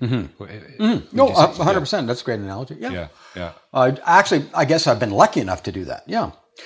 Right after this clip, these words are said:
Speaker 1: Um, doing the things that I love, uh, and, um, that's also paying for the mortgage. It's
Speaker 2: Yeah,
Speaker 1: great.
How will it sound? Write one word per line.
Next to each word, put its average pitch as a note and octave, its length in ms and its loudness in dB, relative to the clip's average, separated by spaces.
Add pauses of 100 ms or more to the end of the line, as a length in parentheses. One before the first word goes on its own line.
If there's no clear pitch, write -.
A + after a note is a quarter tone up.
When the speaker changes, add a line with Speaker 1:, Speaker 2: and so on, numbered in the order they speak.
(180)
Speaker 1:
Um, E2+ 380 -4
doing B2 180 -4
the G2 100 -6
things G#2+ 220 -6
that F2+ 80 -6
I E2+ 80 -2
love, A2 420 -4 (200)
uh, F#2+ 240 2 (100)
and, G#2 400 -8
um, G2+ 500 -6
that's B2 440 -6
also B2 280 -4
paying G#2+ 280 -6
for - 100 -12
the G2 80 -10
mortgage. C#3 380 -6
It's - 80 -16
Speaker 2:
Yeah, F#2 80 -6
Speaker 1:
great. D#2+ 120 -6